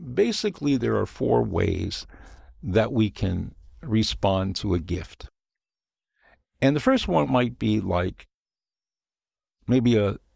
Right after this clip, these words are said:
ten-year-old boy who has not been doing very well in mathematics. And he sees one of the presents wrapped looks just like Xbox.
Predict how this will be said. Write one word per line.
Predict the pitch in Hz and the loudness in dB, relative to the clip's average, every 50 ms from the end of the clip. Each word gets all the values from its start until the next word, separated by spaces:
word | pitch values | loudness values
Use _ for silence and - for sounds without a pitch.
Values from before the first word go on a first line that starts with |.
| _ - _ | _ -12 _
ten-year-old | - - 143 143 139 127 120 113 107 104 107 92 85 | 0 0 2 2 4 2 2 4 4 2 2 0 0
boy | 87 87 87 87 90 90 | 0 2 2 2 2 0
who | 85 104 101 | 0 0 0
has | 98 90 - | 0 0 0
not | - 208 220 - | 0 0 0 0
been | 190 160 | -2 0
doing | 135 139 131 127 120 120 120 117 - - - - - - - | 0 2 2 2 0 0 -2 -6 -10 -14 -20 -20 -20 -12 -6
very | 113 107 101 104 123 127 131 127 123 | -6 -6 -2 2 2 4 4 4 2
well | 110 95 98 101 98 98 107 | 2 2 2 2 2 2 0
in | 110 104 98 | 0 0 0
mathematics. | 98 95 92 95 - - 82 92 92 98 104 107 110 - - - - - - _ _ _ _ _ _ _ _ _ _ _ _ _ _ _ _ _ _ 123 | 0 0 -2 -2 -2 -4 -4 -4 -4 -4 -6 -8 -10 -10 -12 -14 -14 -14 -16 _ _ _ _ _ _ _ _ _ _ _ _ _ _ _ _ _ _ -2
And | 107 104 | 0 2
he | 101 107 107 | 2 2 0
sees | - - - 175 185 190 160 123 | 0 0 0 0 0 0 0 -2
one | 123 117 127 143 | 0 0 2 2
of | 151 147 | 2 0
the | 143 135 | -2 -4
presents | - - - 127 120 117 120 113 107 - | -2 0 2 2 2 2 0 -4 -4 -4
wrapped | - 107 - 104 107 - - | -2 -2 -2 -2 -4 -4 -2
looks | 104 101 95 - - - - - | -2 -2 -2 -2 -6 -8 -8 -6
just | - 117 131 185 185 - - - - | 0 2 2 2 2 -2 -6 -8 -4
like | 110 107 107 110 110 - - - | 0 0 0 0 0 -4 -6 -4
Xbox. | - 101 - - - - - - _ - 104 101 90 - - - - - - - | -2 -2 -2 -2 -6 -10 -10 -4 _ 0 0 0 0 -2 -8 -12 -10 -10 -10 -10